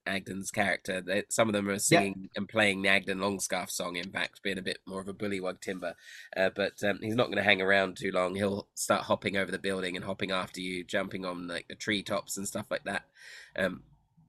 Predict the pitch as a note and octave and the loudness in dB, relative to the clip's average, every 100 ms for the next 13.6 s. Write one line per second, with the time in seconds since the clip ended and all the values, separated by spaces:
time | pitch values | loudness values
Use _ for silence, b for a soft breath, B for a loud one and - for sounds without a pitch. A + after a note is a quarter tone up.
0 | _ _ - C3+ G2+ - G2+ G2+ F#2+ F#2+ | _ _ 2 2 2 0 -2 -2 0 0
1 | F#2 - G2 F#2 F#2 F2+ F#2 G2 - _ | 0 2 2 0 -2 -4 -4 -6 -8 _
2 | b b b B2+ A#2 - - - G2+ - | b b b 8 10 10 8 -2 -6 -10
3 | _ _ _ _ - C#3 F#3+ - - A#2 | _ _ _ _ 0 2 2 -2 -2 0
4 | A#2 - G#2+ C3+ - - B2+ - - - | 0 -2 0 0 0 0 0 2 0 -2
5 | - _ _ B2 C#3 B2+ A2+ B2+ D#3 G3 | -8 _ _ 0 6 6 6 4 2 -4
6 | b b - A2 - A#2+ C3 B2+ A#2+ - | b b 0 2 4 6 6 6 4 2
7 | B2 A#2+ G#2 - - A2+ A#2 A2+ - - | 2 2 2 -2 6 8 8 4 -2 0
8 | A#2 A2 A2+ C3+ - - - _ _ _ | 2 4 2 0 -4 -12 -16 _ _ _
9 | _ _ - - - - _ - - - | _ _ -20 -20 -20 -20 _ -16 -16 -16
10 | - - - C2 - _ _ _ _ _ | -4 -2 -2 -4 -12 _ _ _ _ _
11 | - _ _ _ _ _ _ _ _ _ | -20 _ _ _ _ _ _ _ _ _
12 | _ _ _ _ _ _ _ _ _ _ | _ _ _ _ _ _ _ _ _ _
13 | - G2+ E2+ - E3 | -4 -2 -2 0 0